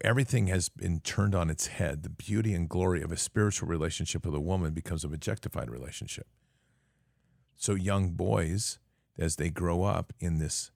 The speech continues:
over-sexualized, hypersexualized culture, are going to start looking for outlets, because that's what this does. It en-, enhances the dopamine and the adrenaline experience with them, and they want to have an outlet.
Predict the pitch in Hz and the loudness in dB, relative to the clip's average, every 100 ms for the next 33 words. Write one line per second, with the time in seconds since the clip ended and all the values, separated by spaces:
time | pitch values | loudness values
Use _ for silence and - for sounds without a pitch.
0 | - 95 92 82 - 87 - 73 82 - | -4 -2 0 -2 -2 -2 -2 0 0 0
1 | 95 92 - - - 76 69 82 - 123 | -2 0 -2 -4 -2 -2 -2 -4 -2 2
2 | 127 - - - _ _ _ _ _ _ | 2 0 -8 -12 _ _ _ _ _ _
3 | _ _ _ _ _ - 82 85 90 - | _ _ _ _ _ -4 -2 2 2 2
4 | 98 69 82 - - - - 95 - - | 0 0 -2 -4 -6 -6 0 0 -2 -10
5 | - - - - _ _ _ _ _ _ | -10 -6 -6 -8 _ _ _ _ _ _
6 | _ _ _ _ _ - 87 92 80 - | _ _ _ _ _ -14 -6 -2 -2 -6
7 | _ - 82 - - - 92 85 87 78 | _ -6 -4 -2 -4 -4 -2 -2 -2 -2
8 | 71 - 110 - - 69 73 - 90 - | -2 0 0 0 -6 -10 -10 -4 -4 0
9 | 90 - 101 95 92 80 71 73 85 85 | -2 2 2 2 0 -2 -2 -2 0 0
10 | - 73 67 64 76 73 80 90 87 76 | 0 0 0 -4 -4 -4 0 0 0 -2
11 | - - 78 78 - 104 73 71 78 71 | -4 -2 -2 -2 -2 -2 -2 -2 -4 -2
12 | 85 - - 76 76 92 - - | -2 -2 -4 -4 -2 -2 -2 -8